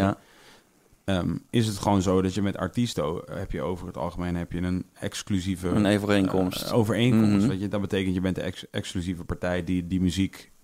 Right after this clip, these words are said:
Speaker 2: eh,
Speaker 1: Die dat
Speaker 2: exploiteert.
Speaker 1: doet. Mhm.
Speaker 2: Dus die het, die het, die het basically
Speaker 1: Aanbiedt.
Speaker 2: de wereld, ja,
Speaker 1: Ja.
Speaker 2: aanbiedt aan de wereld. Dus,
Speaker 1: Mhm.
Speaker 2: ehm, dus, en dat betekent
Speaker 1: Mhm.
Speaker 2: Eh, je, niemand anders kan het doen, ook de artiest zelf niet.
Speaker 1: Ja,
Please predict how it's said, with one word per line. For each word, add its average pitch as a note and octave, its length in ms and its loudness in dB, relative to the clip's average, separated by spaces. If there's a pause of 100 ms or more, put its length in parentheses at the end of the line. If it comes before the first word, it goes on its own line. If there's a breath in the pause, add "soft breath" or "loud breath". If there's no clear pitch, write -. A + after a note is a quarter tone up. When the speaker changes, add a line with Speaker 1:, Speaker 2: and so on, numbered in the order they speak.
Speaker 2:
eh, G2 100 0
Speaker 1:
Die F#2 100 4
dat G#2 100 6
Speaker 2:
exploiteert. G2+ 580 6
Speaker 1:
doet. A2 200 6
Mhm. G2+ 200 6 (140)
Speaker 2:
Dus F#2+ 220 -2
die G2+ 140 4
het, F#2+ 180 -2
die G#2 200 2
het, F#2+ 200 0 (460)
die G#2 260 4
het G2+ 140 2
basically A2+ 520 6
Speaker 1:
Aanbiedt. G#2 300 8
Speaker 2:
de C3 60 10
wereld, B2 320 8
ja, B2+ 200 6
Speaker 1:
Ja. G#2 120 6
Speaker 2:
aanbiedt A2+ 300 8
aan A2+ 80 6
de A2+ 60 6
wereld. G#2+ 340 4
Dus, A2 140 6
Speaker 1:
Mhm. G2+ 200 6 (520 soft breath)
Speaker 2:
ehm, G#2+ 360 4 (140)
dus, A2+ 500 4 (100)
en A2+ 280 4
dat A2+ 220 6
betekent A#2 680 2 (220)
Speaker 1:
Mhm. A#2+ 160 6
Speaker 2:
Eh, G#2 360 6
je, C#3 160 0
niemand C#3 420 6
anders B2+ 240 6
kan A2+ 160 4
het A2 100 4
doen, A#2+ 360 6
ook C3 220 6
de B2 80 6
artiest G#2 340 2
zelf A#2+ 240 4
niet. - 320 -8
Speaker 1:
Ja, G#2 260 4